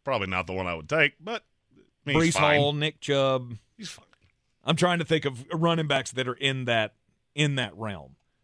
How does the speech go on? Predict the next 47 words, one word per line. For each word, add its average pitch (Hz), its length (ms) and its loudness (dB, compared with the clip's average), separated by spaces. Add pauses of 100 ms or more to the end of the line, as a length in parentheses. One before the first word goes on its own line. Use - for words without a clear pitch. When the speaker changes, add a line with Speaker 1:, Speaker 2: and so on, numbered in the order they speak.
(1040)
Speaker 2:
of 127 180 0
back 120 280 0
end 110 140 0
of 101 60 -6
the 92 60 -14
first 101 260 -6
round. 82 260 -10 (680)
And 127 160 0
you, 120 180 0
then 131 220 0
you'll 123 120 2
follow 113 300 2
that 107 160 2
up 107 180 0
with 107 100 -6
Tyreek 104 360 -2
Hill. 117 260 -4 (920)
I'm 190 140 0
just 170 140 2
not 120 200 -2
doing 139 260 2
it 104 100 -4
because 110 560 -4 (220)
I'm 123 160 -6
taking 104 260 -6
running 101 240 -2
backs. 80 400 -16 (960)
Y'all 160 280 4
are 170 60 0
focusing 156 500 2
on 139 140 2
the 117 100 0
wrong 117 280 0
things, 98 440 -6
in 107 80 -4
my 101 180 -4
<laughs> - 20 -6
opinion. - 440 -4 (920)
Speaker 1:
I 190 180 4
get 165 160 -2
Speaker 2:
You're 180 120 6
Speaker 1:
it. 175 80 -4
Speaker 2:
focusing 175 440 2
on, 147 300 2
uh, 127 260 4
wide 147 340 2
receivers, 120 680 0